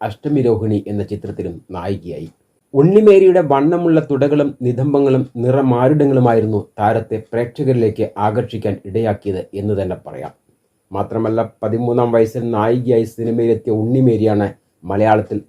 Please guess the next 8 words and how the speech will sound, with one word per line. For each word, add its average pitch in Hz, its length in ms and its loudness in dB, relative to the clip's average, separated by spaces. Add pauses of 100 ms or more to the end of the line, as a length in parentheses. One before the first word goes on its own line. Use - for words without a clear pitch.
(100)
ആദ്യമായി 104 460 0 (120)
ഹോർമോൺ 110 440 0 (100)
ചികിത്സയുടെ 101 500 -6
പ്രാധാന്യം 95 500 -4 (140)
ചർച്ചയാക്കിയത് 101 720 -4 (300)
എന്നുമാണ് 90 460 -4 (100)
ശ്രദ്ധേയമായ 90 560 -6 (220)
വെളിപ്പെടുത്തലുകൾ. 90 680 -12